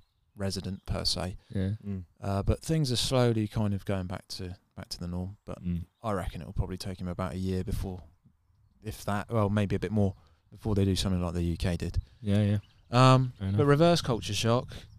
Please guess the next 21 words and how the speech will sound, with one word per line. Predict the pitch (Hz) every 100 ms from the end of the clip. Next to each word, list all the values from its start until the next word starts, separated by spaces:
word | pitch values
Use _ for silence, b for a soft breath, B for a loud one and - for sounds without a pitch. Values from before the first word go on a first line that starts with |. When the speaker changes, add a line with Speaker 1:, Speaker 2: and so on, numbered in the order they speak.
| -
Speaker 1:
not | 160 -
really. | 135 123 104 117 131
I | 123
mean, | 120 120 117 113 - - _ _ -
the |
first | - 135 127 -
time | 123
I | 113
came | 117 113
back, | 110 107
I | 104
was | -
picking | 113 113
up | 110
my | 104
bowl | 95 107 104
whilst | 98 92 -
eating. | 98 - 90 104 - _ _ _ _ _ _ -
That's | - - - - - _ -
about | 104 98
it. | 95